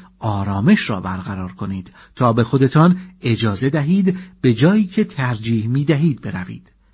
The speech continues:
مردم اغلب نگرانند که برقراری آرامش در شرایط ناخوشایند معادل تسلیم شدن و پذیرش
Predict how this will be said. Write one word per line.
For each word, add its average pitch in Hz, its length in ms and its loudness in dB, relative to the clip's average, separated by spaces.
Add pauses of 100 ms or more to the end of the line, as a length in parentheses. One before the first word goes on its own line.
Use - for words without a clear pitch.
(160)
مردم 123 420 4 (360)
اغلب 147 560 0
نگرانند 131 720 2
که 113 280 0 (280)
برقراری 160 640 0
آرامش 123 720 0 (340)
در 156 220 2
شرایط 165 500 -2
ناخوشایند 123 1000 -2 (280)
معادل 139 640 0
تسلیم 117 540 -6
شدن 123 500 0 (220)
و 113 100 0
پذیرش 120 640 -2